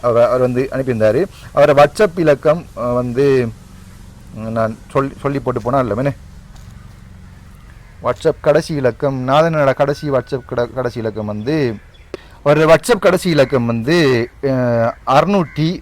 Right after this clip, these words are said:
எண்பத்தி ஐந்து, ஐந்து, எழுபத்தாறு எண்பத்தி ஐந்து கடைசி WhatsApp இலக்கம். அ, அதுக்கப்புறம் பாத்தீங்கன்னா, ராஜா அண்ணா லண்டன்ல இருந்து, அ, அம்-,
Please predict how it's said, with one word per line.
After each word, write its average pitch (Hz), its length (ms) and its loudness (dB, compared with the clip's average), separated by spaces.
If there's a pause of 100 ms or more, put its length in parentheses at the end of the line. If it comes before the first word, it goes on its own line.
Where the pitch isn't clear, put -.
எண்பத்தி 143 440 -2
ஐந்து, 123 300 0
ஐந்து, 120 400 -4
எழுபத்தாறு 151 760 2
எண்பத்தி 131 440 -2
ஐந்து 117 260 -2
கடைசி 120 440 -2
WhatsApp 120 340 -4
இலக்கம். 113 480 0 (440)
அ, 117 260 2
அதுக்கப்புறம் 196 560 4
பாத்தீங்கன்னா, 139 540 6
ராஜா 185 480 6
அண்ணா 135 340 4
லண்டன்ல 139 420 2
இருந்து, 131 520 0 (520)
அ, 117 380 2
அம்-, 196 300 2